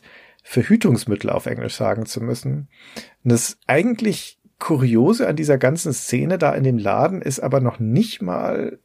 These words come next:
das Prophylactic, weil da ist ja ein Verkäufer hinter der Theke, mit dem du redest. Das ist diese berühmte Pervert-Szene, die wir geschildert haben. Aber dieser Verkäufer selbst, der nennt das gar nicht Prophylactic, sondern der nennt das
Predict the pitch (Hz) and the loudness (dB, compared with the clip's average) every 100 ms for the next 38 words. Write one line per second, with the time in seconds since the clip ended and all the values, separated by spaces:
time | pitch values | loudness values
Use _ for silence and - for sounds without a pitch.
0 | _ - 135 - 131 131 120 165 - 101 | _ -4 -4 0 0 4 4 4 0 0
1 | 139 131 135 131 139 - 135 123 120 - | 2 2 2 -2 -2 2 2 2 -4 -6
2 | - 113 127 220 226 180 175 170 160 - | 0 2 2 2 0 -2 -4 -2 -2 -2
3 | 175 175 220 156 135 127 120 104 101 180 | -4 -2 -2 -2 0 0 -2 -2 -2 -2
4 | 214 - 127 - 123 120 113 107 123 117 | -4 -6 -10 -6 -4 -2 -2 0 0 2
5 | 113 107 - 131 139 156 - - 143 143 | 2 2 2 2 4 4 2 -2 0 0
6 | 143 151 139 135 151 156 151 160 170 190 | 0 0 0 0 2 2 2 2 2 -2
7 | - - - - - 123 135 143 143 139 | -6 -14 -16 -8 0 2 2 2 2 2
8 | 127 - 131 151 143 123 135 - 127 107 | -2 2 2 2 0 2 2 2 -2 0
9 | 101 190 240 160 - 101 104 - 113 120 | -2 -2 -4 -2 -2 -2 -2 -4 -6 0
10 | 113 110 127 - 113 104 117 104 95 90 | 0 0 -4 -4 -4 0 0 0 -2 -4
11 | - | -6